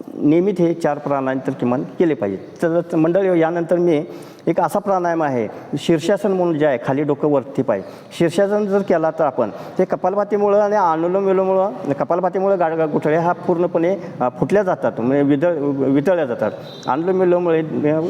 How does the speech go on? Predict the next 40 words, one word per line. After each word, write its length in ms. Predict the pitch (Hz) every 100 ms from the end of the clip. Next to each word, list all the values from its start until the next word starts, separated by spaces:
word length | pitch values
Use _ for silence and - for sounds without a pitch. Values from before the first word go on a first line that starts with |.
| - -
रक्त 540 | 139 160 - 180 180
संचलन 340 | 180 156 160 185
चांगलं 300 | 185 214 220
होतं, 300 | 160 - 110 85 -
त्यामुळं 400 | 185 185 202 208 202
हार्ट 440 | 98 143 165 190
अटॅकचं 320 | 170 185 185
प्रमाण 300 | - 175 170
म्हणा, 260 | 170 160 165
ग-, 340 | 156 156 151
रक्तामध्ये 360 | 151 175 175 175
गुठळ्या 320 | 170 175 190
होत 180 | 170 170 -
नाही. 140 | 101 - - -
आणि 120 | 156
जर 80 | 208
शीर्षासन 460 | 175 202 233 220 226
केलं 280 | 214 180 143 - - -
तर 80 | 202
कधीही 320 | 202 196 233
आपल्याला 360 | 220 202 196 220 214 202 180 165
हार्ट 220 | 156 170
अटॅक 260 | 175 165 160
येणार 220 | 160 156
नाही, 120 | 165 170
ते 40 |
गुठळ्या 420 | 147 135 151 151
रक्तामध्ये 600 | 156 - 151 147 139 170 196
होणार 300 | 156 196 190
नाही. 140 | 143 117 - 131 -
कारण 220 | 160 202
पूर्ण 320 | 196 214 220
रक्त 300 | 208 214 214 202
श-, 100 | -
आपलं 640 | 165 147 131 156 185 170 139 -
खालवर 280 | 160 175 196
जसं 340 | 185 180 190 180
श-, 440 | - 151 123 113
बाटली 240 | 147 147 220
खळबळतो 460 | 196 175 170 127